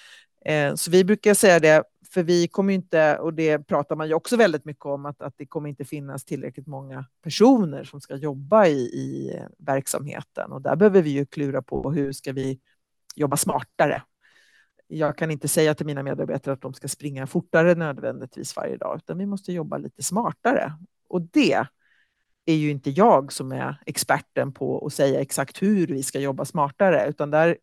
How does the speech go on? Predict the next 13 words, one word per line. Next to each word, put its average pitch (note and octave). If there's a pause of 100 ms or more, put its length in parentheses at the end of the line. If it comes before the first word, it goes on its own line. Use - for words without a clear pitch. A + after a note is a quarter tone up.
krävs F#3+
det E3+
ju D3+
att C#3 (500)
alla E3+
mina D3+
medarbetare D3
i -
min D3
organisation C#3+ (300)
med E3 (220)
sina D3+
väldigt C#3+